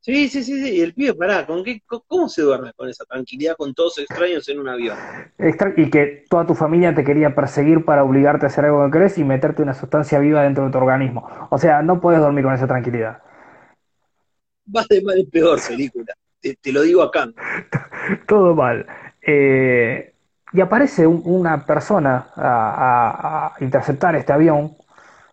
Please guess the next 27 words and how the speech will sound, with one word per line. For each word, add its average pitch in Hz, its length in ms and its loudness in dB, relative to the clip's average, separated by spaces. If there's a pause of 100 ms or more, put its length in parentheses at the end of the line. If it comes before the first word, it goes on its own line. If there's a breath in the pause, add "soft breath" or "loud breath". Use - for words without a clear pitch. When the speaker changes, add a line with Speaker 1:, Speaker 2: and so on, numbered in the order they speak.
(120)
Speaker 2:
Raro, 135 560 0
eh, 131 100 -4
ataca 120 360 -4
al 139 100 -4
piloto, 139 680 2
se 131 180 -6
mete 165 300 -4
toda 160 180 0
una 143 180 -2
sustancia 147 520 -4
en 131 80 -4
el 131 100 -4
avión, 151 340 2
el 135 120 0
pendejo 156 420 0
logra 156 460 4
ver 147 220 0
todo 151 320 4
esto, 156 280 -2
se 139 140 -2
despierta, 165 460 0
o 165 120 0
casualidad 147 460 0
justo 147 240 -4
en 147 60 -8
ese 160 160 -2
momento, 185 480 0